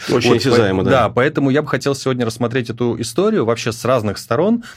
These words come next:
Speaker 2: обсудить как и возможности для бизнеса, потому что они колоссальные на самом деле, и многие это тоже упускают, но и с точки зрения такого междисциплинарного подхода, потому что это ведь не только товары и услуги, это в какой-то степени адаптация под культурный код.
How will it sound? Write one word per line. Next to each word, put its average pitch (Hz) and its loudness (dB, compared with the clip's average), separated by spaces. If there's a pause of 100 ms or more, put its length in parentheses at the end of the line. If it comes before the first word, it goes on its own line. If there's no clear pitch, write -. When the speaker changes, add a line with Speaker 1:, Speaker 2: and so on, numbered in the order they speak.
(160)
Speaker 2:
обсудить 117 -2
как 117 -2
и 101 0
возможности 147 0
для 131 -2
бизнеса, 127 -2
потому 110 -2
что 117 -6
они 110 0
колоссальные 101 0
на 85 -8
самом 101 -4
деле, 175 0
и - 0
многие 107 0
это 98 -6
тоже 98 -2
упускают, 92 -4 (320)
но 156 2
и - 0
с - -10
точки 120 -4
зрения 123 0
такого 113 0
междисциплинарного 107 -2
подхода, 151 -2
потому 107 -2
что 117 -4
это 113 -6
ведь 117 -4
не 123 -2
только 151 -2
товары 110 0
и 107 2
услуги, 107 -2
это 92 -8
в - -16
какой-то 120 -4
степени 156 -2 (400)
адаптация 113 -2
под 101 -6
культурный 113 0
код. 104 -4